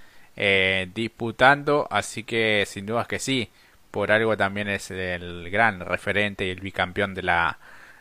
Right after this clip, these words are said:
de la categoría, que no para de sumar, eh, pole, no para de ganar y no para de estar allí en el podio, siempre, este, siendo protagonista, y mañana me parece que va a querer avanzar también, este, de, desde,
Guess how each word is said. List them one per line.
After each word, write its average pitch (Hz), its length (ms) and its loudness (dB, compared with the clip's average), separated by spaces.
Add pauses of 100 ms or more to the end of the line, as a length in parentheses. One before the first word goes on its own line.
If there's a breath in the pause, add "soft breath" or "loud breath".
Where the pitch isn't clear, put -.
de 104 180 -2
la 98 140 4
categoría, 104 760 4
que 120 300 2
no 110 140 0
para 113 240 4
de 104 80 2
sumar, 107 380 0 (180)
eh, 90 440 -2 (220)
pole, 143 440 6 (340)
no 107 120 -4
para 110 320 6
de 95 140 4
ganar 117 500 6
y 104 120 -8
no 104 100 -4
para 113 220 2
de 101 80 4
estar 107 240 2
allí 110 340 -6
en 98 160 -10
el 95 140 -8
podio, 110 400 2
siempre, 107 460 -4 (360)
este, 92 340 -10
siendo 90 800 -2
protagonista, 104 720 2
y 104 40 2
mañana 117 420 2
me 113 100 2
parece 107 360 2
que 104 80 -2
va 110 60 4
a 104 60 0
querer 104 280 4
avanzar 101 500 4
también, 98 420 0 (400 soft breath)
este, 90 600 2
de, 92 400 -2
desde, 87 840 -4